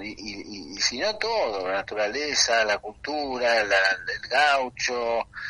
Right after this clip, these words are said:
eh, la, inclusive indirectamente la historia también. Y, y además dice en una carta, El día que me fui de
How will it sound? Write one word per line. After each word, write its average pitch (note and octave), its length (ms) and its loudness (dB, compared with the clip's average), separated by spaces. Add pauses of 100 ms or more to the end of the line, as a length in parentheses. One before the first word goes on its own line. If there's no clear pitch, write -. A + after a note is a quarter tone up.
(420)
eh, G2 480 -2
la, F#3+ 360 0
inclusive D#4+ 540 2
indirectamente F3 760 0
la B2+ 60 -2
historia A#2+ 800 -2
también. A2 520 -2 (1200)
Y, A#2+ 920 -2 (1800)
y E3+ 120 0
además A3+ 360 4
dice A3 300 4
en D#3 60 -4
una D#3+ 160 0
carta, F3+ 580 0 (140)
El B2+ 480 -4 (1000)
día F#3+ 240 0
que D#3 80 -2
me B2+ 140 0
fui E3 440 2 (760)
de G#2+ 540 -4